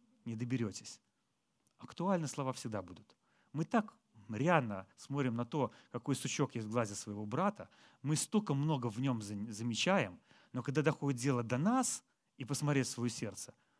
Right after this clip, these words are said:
ну, а я вот, а я хороший. Н-, нет, не надо идеализировать других людей, и в первую очередь надо идеализировать себя.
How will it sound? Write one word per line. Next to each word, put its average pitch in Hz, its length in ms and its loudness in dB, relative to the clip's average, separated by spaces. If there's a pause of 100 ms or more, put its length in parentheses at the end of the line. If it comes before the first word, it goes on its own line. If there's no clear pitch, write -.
(160)
ну, 139 760 -2 (840)
а 104 100 -4
я 98 160 -2
вот, 185 160 -6 (140)
а - 120 -16
я 110 100 -12
хороший. - 440 -12 (800)
Н-, 180 280 -2
нет, 147 440 -4 (320)
не 131 200 -2
надо 175 200 0
идеализировать 131 440 -4
других 127 280 -4
людей, 123 280 -6
и - 40 -12
в - 60 -16
первую 127 260 -2
очередь 117 200 -4
надо 110 260 -4
идеализировать 107 800 -4
себя. 92 320 -12